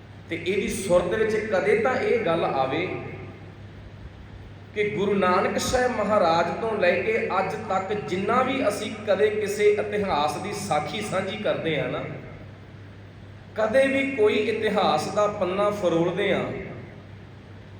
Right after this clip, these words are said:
ਉਹ ਇਤਿਹਾਸ ਬਣਿਆ ਹੀ ਤਾਂ ਹੈ ਕਿਉਂਕਿ ਉਹਨਾਂ ਨੇ ਸਤਿਗੁਰੂ ਦੇ ਬਚਨਾਂ ਨੂੰ ਸਤ ਕਰਕੇ ਮੰਨਿਆ ਹੈ, ਉਹਨਾਂ ਨੇ ਬਚਨਾਂ ਦੀ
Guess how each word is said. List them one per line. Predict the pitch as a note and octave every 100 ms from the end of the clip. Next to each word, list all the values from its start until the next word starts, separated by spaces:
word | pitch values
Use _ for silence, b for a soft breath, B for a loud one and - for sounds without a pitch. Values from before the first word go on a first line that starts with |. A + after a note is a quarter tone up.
| - - - -
ਉਹ | G3+ A#3+ C4+
ਇਤਿਹਾਸ | A3+ A3+ A3+ G#3 E3+ G3 -
ਬਣਿਆ | A3 - E3 F3+
ਹੀ | A3+ B3+ -
ਤਾਂ | F#3+ G3
ਹੈ | A3+
ਕਿਉਂਕਿ | A3+ G#3 A3 A3+
ਉਹਨਾਂ | G#3+ G#3 G#3 A3 G#3+
ਨੇ | G#3+
ਸਤਿਗੁਰੂ | G3+ - E3 - G3 G#3 A3
ਦੇ | G#3+
ਬਚਨਾਂ | G#3+ D#3+ E3+ F3 F#3
ਨੂੰ | G3+
ਸਤ | - - F3 -
ਕਰਕੇ | E3 E3 F3
ਮੰਨਿਆ | F3 D3+ D#3 F#3 G#3+
ਹੈ, | A3+ A3+ - -
ਉਹਨਾਂ | G3 G#3+ A3
ਨੇ | G#3+
ਬਚਨਾਂ | G3 D#3+ F3+ F#3
ਦੀ | F#3+